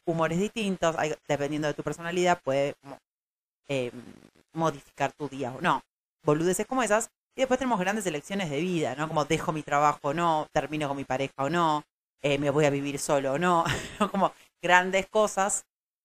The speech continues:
eh, me mudo de país, ¿no? Como cosas que son como, eh, la mierda, si esto lo hago mal, ¿qué carajo hago? ¿No?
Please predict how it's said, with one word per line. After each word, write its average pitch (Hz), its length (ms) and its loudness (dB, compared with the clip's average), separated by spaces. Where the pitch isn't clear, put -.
eh, 139 160 -10
me 147 140 -2
mudo 180 280 6
de 151 120 2
país, 175 460 0
¿no? 185 180 -4
Como 180 220 -2
cosas 190 480 0
que 139 80 -14
son 160 240 -2
como, 165 400 2
eh, 135 300 -2
la 127 140 0
mierda, 143 440 0
si 131 280 -6
esto 156 220 0
lo 160 80 4
hago 160 160 4
mal, 196 380 2
¿qué 143 100 -6
carajo 147 360 2
hago? 156 320 8
¿No? 226 180 0